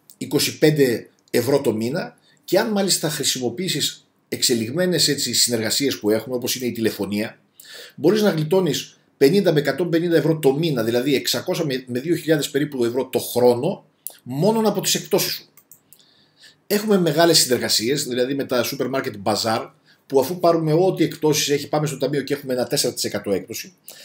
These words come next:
Με τη Vodafone που έχει σαράντα με εξήντα τοις εκατό εκπτώσεις,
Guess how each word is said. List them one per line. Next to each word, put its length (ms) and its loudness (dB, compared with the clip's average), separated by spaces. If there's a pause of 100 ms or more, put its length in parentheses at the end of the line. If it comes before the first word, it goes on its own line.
(100)
Με 140 4
τη 180 2
Vodafone 380 4
που 100 2
έχει 200 2
σαράντα 360 0
με 100 -4
εξήντα 220 -8
τοις 120 -4
εκατό 280 -2
εκπτώσεις, 560 -4